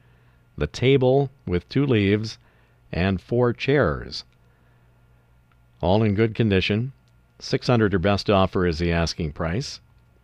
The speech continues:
And then they've got a dark maple coffee table for sale, never used.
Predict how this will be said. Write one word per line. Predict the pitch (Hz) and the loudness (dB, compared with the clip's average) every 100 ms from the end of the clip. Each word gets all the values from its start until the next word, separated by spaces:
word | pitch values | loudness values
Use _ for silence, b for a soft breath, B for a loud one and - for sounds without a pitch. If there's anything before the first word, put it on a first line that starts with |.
| _ _ _ _ _ _ _ _ _ _ _ _ _ - | _ _ _ _ _ _ _ _ _ _ _ _ _ -4
And | 87 87 90 | -2 0 2
then | 123 | 2
they've | 139 113 | 0 2
got | 123 | 2
a | 110 | 2
dark | 85 117 131 - - | 2 0 0 -6 -4
maple | 98 127 123 107 | 0 0 0 -2
coffee | - 151 160 107 | 0 0 0 -2
table | - 107 80 69 69 | 0 2 2 -4 -10
for | - 85 | -10 -8
sale, | 78 98 85 71 | -6 -4 -4 -4
never | 80 156 190 | 0 2 2
used. | 139 180 95 69 - | 2 2 0 -4 -12